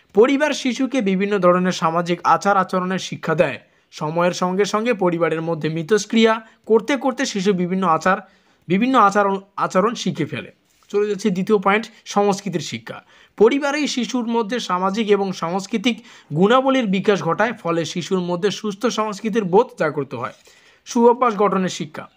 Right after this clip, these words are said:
পরিবার শিশুকে বিভিন্ন ধরনের সু অভ্যাস গড়ে তুলতে শেখায়। ওই সু অভ্যাসগুলি পরি-, আহ, পরবর্তীকালে শিশুকে সুনাগরিক হয়ে উঠতে সাহায্য করে। দেখো, সহজ, এডুকেশন মানেই সহজ, শুধু তোমাদের ভালো করে কেয়ারফুলি কথাগুলো শুনতে হবে, তাহলে দেখবে উত্তরটা খুব সহজ সরল ভাষায় তোমাদের মাথায় সেভ হয়ে যাবে।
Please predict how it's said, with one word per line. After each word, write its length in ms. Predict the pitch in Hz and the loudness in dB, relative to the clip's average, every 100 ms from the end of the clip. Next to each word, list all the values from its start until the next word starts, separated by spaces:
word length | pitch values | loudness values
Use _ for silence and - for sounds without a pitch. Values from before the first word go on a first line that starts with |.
| _ _ _ - | _ _ _ 4
পরিবার 360 | 214 269 285 | 4 4 -2
শিশুকে 420 | 277 262 233 254 | -4 -6 -6 -4
বিভিন্ন 360 | 233 202 208 214 | -2 -2 -2 0
ধরনের 360 | 185 190 202 196 | 2 2 0 -4
সু 220 | - 185 | 0 0
অভ্যাস 340 | 175 190 190 | 2 2 2
গড়ে 220 | 160 175 | 2 0
তুলতে 300 | 185 196 165 | 2 -4 -2
শেখায়। 380 | 190 - 202 220 220 _ _ _ | -2 -2 0 -2 -2 _ _ _
ওই 280 | 190 254 277 - | 4 4 2 -8
সু 240 | - 240 247 | -10 0 0
অভ্যাসগুলি 540 | 247 247 202 226 277 | 2 -2 -2 -4 -4
পরি-, 320 | 294 208 196 | 0 0 0
আহ, 180 | 156 143 | -2 -6
পরবর্তীকালে 720 | - 175 247 262 - 240 247 | 0 2 2 0 -8 -4 -4
শিশুকে 400 | 247 208 180 196 | -2 -4 -4 -2
সুনাগরিক 800 | 190 - 208 208 160 160 185 269 - - _ | -2 0 0 2 0 2 2 2 -2 -20 _
হয়ে 220 | 175 185 | 4 6
উঠতে 260 | 165 262 | 4 -2
সাহায্য 320 | 240 165 135 131 | -4 -4 -6 -10
করে। 100 | 175 | -10
দেখো, 200 | 240 269 | -8 -8
সহজ, 280 | - 226 233 | 2 2 2
এডুকেশন 460 | 185 196 220 220 233 | -2 -2 -2 -2 -2
মানেই 220 | 202 226 | 0 -2
সহজ, 380 | - 208 226 - - - | 2 2 2 0 -20 -6
শুধু 180 | 214 | -2
তোমাদের 320 | 202 208 202 180 | 0 0 0 0
ভালো 260 | 147 180 | 0 0
করে 160 | 190 208 | 0 -2
কেয়ারফুলি 440 | 196 185 185 190 185 | 0 0 2 -2 0
কথাগুলো 320 | 175 175 175 | 0 0 -2
শুনতে 300 | - 180 196 | -4 -2 0
হবে, 140 | 208 269 - _ | 0 -2 -14 _
তাহলে 180 | 185 185 | 2 2
দেখবে 220 | 175 185 | 0 0
উত্তরটা 320 | 180 185 180 | -2 0 0
খুব 220 | 180 240 | -2 -6
সহজ 260 | - 190 190 | -2 0 0
সরল 240 | - 190 | 0 0
ভাষায় 220 | 170 160 | 0 -2
তোমাদের 260 | 165 165 170 | -4 -4 -4
মাথায় 240 | 156 196 | -2 -2
সেভ 200 | 240 175 | -2 -4
হয়ে 120 | 127 113 | -4 -8
যাবে। 200 | 110 | -12